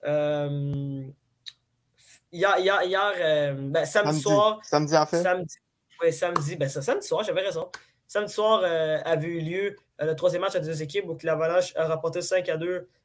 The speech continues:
Speaker 1: euh, pour, euh, pour, euh, se donner, euh, une avance de, euh, de un match dans la série. Euh, des grosses nouvelles sont arrivées également dans, dans cette série-là.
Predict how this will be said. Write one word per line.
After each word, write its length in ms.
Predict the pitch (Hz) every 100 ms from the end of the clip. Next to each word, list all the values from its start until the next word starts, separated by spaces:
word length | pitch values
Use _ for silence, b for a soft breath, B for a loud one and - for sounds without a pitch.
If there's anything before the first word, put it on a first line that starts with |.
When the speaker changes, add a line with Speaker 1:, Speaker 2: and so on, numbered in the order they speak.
| _ 156
Speaker 1:
euh, 540 | 156 151 151 147 143 143 - _ _ _ -
pour, 220 | 175 165
euh, 240 | 156 139
pour, 340 | 139 165 165 143
euh, 220 | 139 135 -
se 160 | -
donner, 400 | 156 165 175 175
euh, 140 | 151 147 151
une 120 | 165
avance 300 | 165 190 151
de, 200 | 160 160 - _ _ _
euh, 220 | 160 156 156
de 220 | 160 165
un 160 | 185 180
match 420 | 175 185 - - b b
dans 100 | 156
la 120 | 180 180
série. 520 | 160 151 165 196 190 b b
Euh, 680 | 147 156 151 151 151 151 147
des 160 | 147 165
grosses 300 | 220 247 208
nouvelles 280 | 185 214
sont 100 | 214
arrivées 280 | 185 160 180
également 600 | 190 180 170 185 190 175
dans, 260 | 160 151 151
dans 80 | 151
cette 180 | 151
série-là. 500 | 139 165 156 175 185